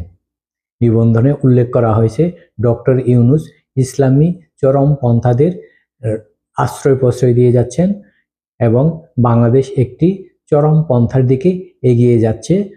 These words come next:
আর তরুণরাও জঙ্গিদের প্রতি আকৃষ্ট হচ্ছে। এমনকি, আহ, এই সরকারের অনেক উপদেষ্টাও চরমপন্থায় বিশ্বাসী,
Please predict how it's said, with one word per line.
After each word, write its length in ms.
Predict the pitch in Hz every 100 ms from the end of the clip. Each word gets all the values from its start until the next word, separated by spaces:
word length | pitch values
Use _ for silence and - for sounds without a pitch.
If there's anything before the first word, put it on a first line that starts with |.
| _ 117
আর 240 | 110 107 -
তরুণরাও 720 | 135 151 151 120 117 185 - - _ 127
জঙ্গিদের 720 | 123 135 127 120 131 160 - _ -
প্রতি 380 | 117 170 196 - -
আকৃষ্ট 520 | 117 - 117 104 -
হচ্ছে। 420 | 104 104 101 104 92 _ _ _ _
এমনকি, 800 | 143 175 190 175 147 170 202 - - -
আহ, 500 | 113 107 104 104 -
এই 120 | 143
সরকারের 560 | 156 156 139 147 151 156 - - - - _ _ _ _
অনেক 360 | 123 135 139 -
উপদেষ্টাও 800 | 123 139 127 120 - 135 180 - _ -
চরমপন্থায় 1160 | 135 135 135 131 - _ _ - 123 123 143 131
বিশ্বাসী, 680 | 127 120 147 139 180 196